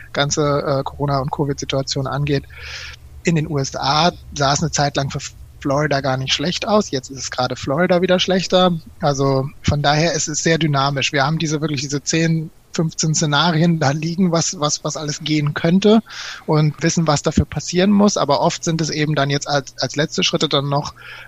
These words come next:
okay, das Agreement mit den Häfen muss stehen auch, äh, weil wenn man eine Route anbietet, dann muss klar sein, dass wir sie auch durchführen können und dass wir auch Pläne und Agreements mit allen Beteiligten und den Häfen haben, was passiert, wenn, wenn zum Beispiel an Bord ein Fall auftaucht.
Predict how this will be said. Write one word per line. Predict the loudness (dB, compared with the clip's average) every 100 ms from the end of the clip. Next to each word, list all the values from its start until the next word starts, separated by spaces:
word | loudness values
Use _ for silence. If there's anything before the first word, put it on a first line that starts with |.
| -6
okay, | -2 0 -2 -6 -6
das | -4 -4
Agreement | -4 -4 -2 -2
mit | -2
den | 0
Häfen | 0 0
muss | 0 0
stehen | 0 2 2 2
auch, | 2 2 2
äh, | 0 -2 -4 -4 -4 -2
weil | -4 -2
wenn | -2
man | -2
eine | -2
Route | -2 -2 0
anbietet, | 0 0 2 0 0 -16 -20 -20 -20 -20 -20 -10
dann | -4 0
muss | 0 -2
klar | -2 -2 0
sein, | 0 0
dass | -2
wir | -2
sie | -2
auch | 0
durchführen | -2 0 2 2
können | 4 4 4
und | 2
dass | 0
wir | 0
auch | 0 0
Pläne | -2 2 2
und | 2 -2 -6 -6
Agreements | -4 0 2 2 2 0
mit | -2 -4 -4
allen | 0 2 0
Beteiligten | -2 0 0 0 -4 -6
und | -4
den | -2
Häfen | -2 -2 -2 0
haben, | 0 0 -4 -6 -20 -20 -4
was | -2 -2
passiert, | -2 -2 0 0 0 -6 _ -18 -2
wenn, | 0 0 -4 -4
wenn | -4
zum | -2
Beispiel | -2 -2 -2
an | 0
Bord | 0 0
ein | -2 0
Fall | 0
auftaucht. | 2 0 4 4 4